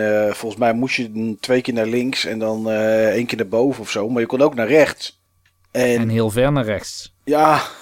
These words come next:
Speaker 1: <laughs> soms had je het gevoel dat je oneindig ver naar
Speaker 2: Ja.
Speaker 1: rechts kon. Maar ja, goed. Waren al die schermen nuttig? Nee. Moet dat bij een open wereld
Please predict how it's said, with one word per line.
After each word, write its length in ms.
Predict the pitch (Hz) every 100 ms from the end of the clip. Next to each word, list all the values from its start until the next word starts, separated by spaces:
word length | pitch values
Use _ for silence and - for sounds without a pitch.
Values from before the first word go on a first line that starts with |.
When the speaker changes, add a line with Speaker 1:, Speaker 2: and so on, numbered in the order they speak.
| - -
Speaker 1:
<laughs> 440 | - - - - -
soms 240 | - 147
had 100 | 151
je 40 | 135
het 80 | 131
gevoel 140 | 139
dat 100 | 143
je 140 | 139 -
oneindig 580 | 151 151 190 156 -
ver 400 | - 147 131 101 -
naar 200 | 104 123
Speaker 2:
Ja. 40 | 123
Speaker 1:
rechts 260 | 120 107
kon. 300 | - 107 95 - _ _ _ - - _ _ _ _ _
Maar 140 | - 135
ja, 120 | 143
goed. 520 | 117 147 135 - - _ _ _ _
Waren 340 | - 123 131 127
al 120 | 135
die 100 | 131
schermen 400 | - 139 123 117
nuttig? 340 | 127 147 135
Nee. 320 | 113 120 127 127
Moet 200 | 139 156
dat 160 | 151
bij 160 | 127 127
een 100 | 131
open 300 | 131 123 113
wereld 320 | 120 120